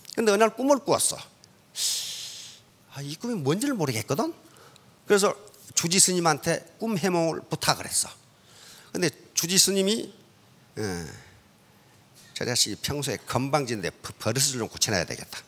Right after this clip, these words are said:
그래서 꿈이, "꿈을 어떻게 꾸셨습니까?" 그랬더니, "아, 제가 잠을 자는데요.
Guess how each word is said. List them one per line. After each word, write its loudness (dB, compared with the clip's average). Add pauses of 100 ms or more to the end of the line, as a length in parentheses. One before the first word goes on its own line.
(1300)
그래서 0
꿈이, 2
"꿈을 4
어떻게 2
꾸셨습니까?" 0
그랬더니, -6
"아, 2
제가 -2
잠을 2
자는데요. 0